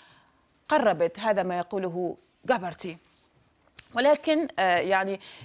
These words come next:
كما ذكرت التغريدة، هذه الدعوات أدت إلى انخفاض قدره في، قدره، آه، يعني وصل إلى ستة فاصلة سبعة وسبعين في المائة من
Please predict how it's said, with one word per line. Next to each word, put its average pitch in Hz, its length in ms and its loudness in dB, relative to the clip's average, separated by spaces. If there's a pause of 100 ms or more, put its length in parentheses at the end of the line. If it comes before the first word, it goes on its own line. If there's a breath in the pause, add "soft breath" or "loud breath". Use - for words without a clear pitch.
كما 320 500 2
ذكرت 220 460 0
التغريدة، 190 460 -4
هذه 185 220 -2
الدعوات 175 600 0
أدت 185 360 -2
إلى 208 80 4
انخفاض 214 640 0 (600 loud breath)
قدره 254 800 0 (180)
في، 233 400 -2 (1300 loud breath)
قدره، 240 520 2
آه، 202 80 4
يعني 190 240 2
وصل 233 280 -2
إلى 190 420 2
ستة 247 500 -2
فاصلة 233 440 -2
سبعة 185 220 -2
وسبعين 185 420 -4
في - 80 -10
المائة 185 300 -4
من 175 160 -6